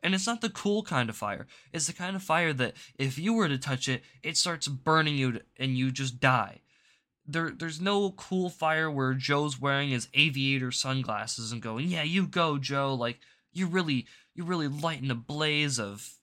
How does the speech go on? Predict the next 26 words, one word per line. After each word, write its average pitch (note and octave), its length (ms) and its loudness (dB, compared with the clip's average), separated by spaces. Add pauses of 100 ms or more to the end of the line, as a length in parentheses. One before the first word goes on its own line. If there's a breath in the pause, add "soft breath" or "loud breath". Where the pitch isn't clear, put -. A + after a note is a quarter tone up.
you C3 140 -2
know, G#2 320 -4
a, G2+ 120 -8 (220)
a G#2 120 -10 (340)
true G3+ 400 -2
trail E3 680 2
of A2+ 320 0
prosperity D3 680 0
behind A#2 400 -4
you. C3 260 0 (240 loud breath)
No, G#3 240 2
it's - 180 -2
just - 200 -2
destruction. D#3 580 -4 (300 loud breath)
You've C3 280 0
got A#2 280 -2
burning D3+ 380 2
bird, C3+ 280 0 (200)
you've C3 140 -8
got A#2 200 -2
burning D3+ 360 0
buildings, C#3 520 0 (300 loud breath)
you've C3 140 -2
got B2 200 -2
people D#3 300 -4
screaming, C3+ 720 0